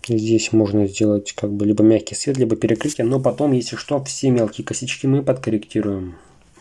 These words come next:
Вот. Так, уже первые практически пять минут видеоролика уже прошли, то есть, да, первая часть, э, видоса прошла уже. Тут давайте поставим перекрытие.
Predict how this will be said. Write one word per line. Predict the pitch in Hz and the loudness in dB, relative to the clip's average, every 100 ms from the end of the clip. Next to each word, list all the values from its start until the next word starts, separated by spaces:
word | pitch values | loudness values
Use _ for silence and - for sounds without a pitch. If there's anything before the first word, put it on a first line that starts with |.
| _ _ _ - - - - - | _ _ _ -20 -18 -18 -20 -6
Вот. | 110 98 98 95 - - - _ _ - - _ _ _ _ _ _ - - - _ _ _ - - _ _ _ _ - | -4 0 0 0 -4 -20 -20 _ _ -20 -20 _ _ _ _ _ _ -20 -20 -20 _ _ _ -20 -20 _ _ _ _ -10
Так, | - 110 98 92 - - | 2 4 4 -2 -14 -8
уже | 104 107 | -2 0
первые | 104 - 110 104 104 98 95 _ _ _ _ | 0 2 4 4 2 2 -4 _ _ _ _
практически | - 107 - - - 107 | 0 0 -2 -6 -6 -8
пять | - 117 110 | 0 0 2
минут | 107 101 - | 0 2 2
видеоролика | 104 104 104 98 - | 4 4 4 2 -2
уже | 101 92 | -8 -6
прошли, | 95 - 101 - 185 185 | -4 -2 -2 -4 -4 -2
то | 127 | -2
есть, | - - | -4 -6
да, | 131 127 - - | -10 -10 -12 -2
первая | 113 104 101 | 0 2 0
часть, | - 160 160 - - - - - - | 0 0 0 -4 -18 -18 -18 -20 -8
э, | 123 113 110 110 107 - - | -2 2 2 0 -4 -10 -2
видоса | 113 110 104 - | 2 2 0 -2
прошла | 117 - 160 175 | -2 0 -2 0
уже. | 143 120 120 107 - | 0 0 -2 -4 -12
Тут | - 120 | -4 0
давайте | 117 113 - | 4 2 2
поставим | 110 - 113 107 | -2 0 0 0
перекрытие. | 117 120 - 175 156 139 139 135 | 0 -2 -2 -6 -2 -2 -2 -6